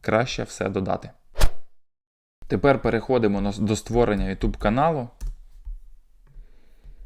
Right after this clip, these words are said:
Коли заходимо на YouTube, він просить нас перший раз підтвердити оці всі кукі і так далі. І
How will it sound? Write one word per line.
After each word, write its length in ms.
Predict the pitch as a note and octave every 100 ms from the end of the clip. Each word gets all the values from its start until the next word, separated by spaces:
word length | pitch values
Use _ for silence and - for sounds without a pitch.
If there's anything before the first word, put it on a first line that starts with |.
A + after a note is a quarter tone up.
| - - - - _ - - _ _ -
Коли 240 | A#2 B2
заходимо 480 | A2 A2 B2 G#2+ G#2+
на 220 | A2 B2+
YouTube, 320 | C#3 G#3 F#3+ C3+
він 120 | A2
просить 380 | A2+ A2+ - G2+
нас 320 | G#2+ G2+ -
перший 400 | G#2 F#2+ - F#2
раз 420 | G2+ F#2+ - - - -
підтвердити 720 | - G2+ A2 G2 F#2 - -
оці 240 | - A2
всі 220 | - -
кукі 420 | - - F#2+ - G2
і 40 |
так 240 | - G2+
далі. 320 | A#2 D#3 D3+ C#3 - - - - - - - _ - - - - - - - _ _ _ _ _ _
І 240 | A#2 G2+